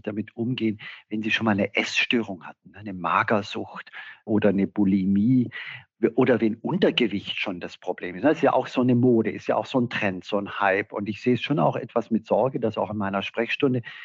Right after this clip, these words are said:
sind gerade auch viele junge Frauen, die, die Intervallfasten wollen, die sind eigentlich schon am Untergewicht, an der Grenze zum Untergewicht. Und dann sage ich, das ist nichts, weil beim Intervallfasten nimmt man ja Gewicht ab.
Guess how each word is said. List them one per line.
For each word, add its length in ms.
sind 180
gerade 340
auch 100
viele 220
junge 260
Frauen, 440
die, 440
die 80
Intervallfasten 720
wollen, 200
die 100
sind 220
eigentlich 200
schon 200
am 160
Untergewicht, 840
an 80
der 120
Grenze 340
zum 160
Untergewicht. 580
Und 120
dann 120
sage 180
ich, 40
das 140
ist 160
nichts, 260
weil 140
beim 180
Intervallfasten 760
nimmt 240
man 120
ja 120
Gewicht 420
ab. 180